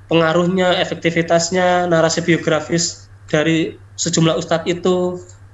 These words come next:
atau filsafat pendidikan Islam di Muhammadiyah,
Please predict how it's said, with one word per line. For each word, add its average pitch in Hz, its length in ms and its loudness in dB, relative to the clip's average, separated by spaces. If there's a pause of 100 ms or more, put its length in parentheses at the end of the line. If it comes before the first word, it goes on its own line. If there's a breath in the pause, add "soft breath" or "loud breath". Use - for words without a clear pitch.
(180)
atau 156 240 2
filsafat 185 500 0
pendidikan 170 400 0
Islam 175 380 -4
di 170 80 0
Muhammadiyah, 175 960 0